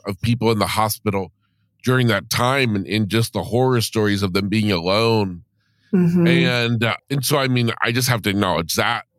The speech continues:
Speaker 1: for one. And then two, the thoughts of what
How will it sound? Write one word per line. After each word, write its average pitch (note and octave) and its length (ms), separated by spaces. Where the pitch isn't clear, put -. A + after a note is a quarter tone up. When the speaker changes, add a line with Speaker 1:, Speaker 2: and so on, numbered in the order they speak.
Speaker 1:
for G#2+ 120
one. G2 500
And C#3+ 100
then C#3 180
two, G3+ 520
the C3+ 140
thoughts C#3 540
of A2 360
what E3 260